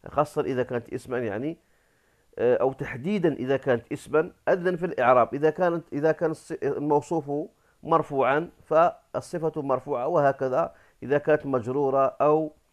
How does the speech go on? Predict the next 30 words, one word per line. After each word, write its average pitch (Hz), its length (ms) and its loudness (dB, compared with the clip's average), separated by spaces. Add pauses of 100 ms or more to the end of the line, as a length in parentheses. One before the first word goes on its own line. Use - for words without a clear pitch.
(380)
آه، 123 340 2
م-، 135 140 -2
آه، 120 340 0
منصوبة. 117 500 -6 (500)
أيضا 202 400 4 (120)
تتبعه 165 400 2
في 156 100 -6
النوع 156 320 2
إذا 147 200 2
كان 170 240 0
الموصوف 156 480 0
مذكرا 135 680 -2 (340)
تكون 160 400 2
الصفة 147 640 -4
مذكرة، 147 760 0 (400)
مذكرا 147 680 0
أيضا، 147 260 2
وإذا 139 280 2
كانت 143 360 0
الموصوف 131 400 -4
مؤنثا 127 520 -2
تكون 135 340 -8
الصفة 127 380 -8
مؤنثة. 104 540 -8 (560)
أيضا 202 360 6
في 185 280 0
العدد 143 400 4 (200)
إذا 120 180 2
كان 170 260 2
الموصوف 151 720 -2